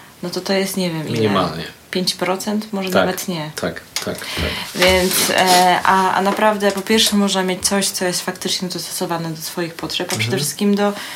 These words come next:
Speaker 1: do działki, która ma swoje parametry, swoje
Speaker 2: Mhm.
Speaker 1: obostrzenia, ma swoją kartę terenu,
Speaker 2: Mhm.
Speaker 1: i, i różne inne rzeczy, nie? Bo potem się okazuje, że jednak dach trzeba zmienić, to trzeba zmienić,
Speaker 2: Tak,
Speaker 1: bo,
Speaker 2: tak,
Speaker 1: bo na
Speaker 2: tak,
Speaker 1: przykład
Speaker 2: tak.
Speaker 1: takie są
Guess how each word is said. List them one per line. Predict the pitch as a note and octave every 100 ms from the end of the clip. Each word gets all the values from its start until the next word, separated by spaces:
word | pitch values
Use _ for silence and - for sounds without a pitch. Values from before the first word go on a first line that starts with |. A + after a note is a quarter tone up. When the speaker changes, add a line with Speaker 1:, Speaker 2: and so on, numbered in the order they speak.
| - - -
Speaker 1:
do | F#3 F3+
działki, | - A#3 B3 G3+ - D3
która | - F3 F3+
ma | F3+ F3
swoje | - - D#3+
parametry, | D#3+ D#3 D3 D3+ D#3 G3 G3
swoje | G3+ F3 E3
Speaker 2:
Mhm. | D#3
Speaker 1:
obostrzenia, | D3+ D#3 - E3+ F#3+
ma | F3
swoją | E3 - D#3
kartę | - D#3+ D#3+
terenu, | D#3 D#3 D#3+ F#3 G3+ G3+ G3+ - - - - - - - -
Speaker 2:
Mhm. | - - D3+
Speaker 1:
i, | F3+ F#3 F3 F3+
i |
różne | E3 E3+ F3 E3
inne | E3+ E3
rzeczy, | D3 C3+ D3+
nie? | E3+ G3+
Bo | F3+
potem | E3+ F3
się | E3 E3
okazuje, | E3 D#3+ D#3+ D#3
że | D#3
jednak | D3+ D3
dach | D3+ G3+
trzeba | - G#3+ G#3
zmienić, | G#3+ G#3+ G3 F#3+
to | F3+
trzeba | - G3+
zmienić, | G3 G3 G3 F#3+
Speaker 2:
Tak, | F3+
Speaker 1:
bo, | F3+ F3+
Speaker 2:
tak, | F3
Speaker 1:
bo | F3 F3
na | F3
Speaker 2:
tak, | A3+
Speaker 1:
przykład | A#3 F3 -
Speaker 2:
tak. |
Speaker 1:
takie | F3 F3
są | E3+ E3+ E3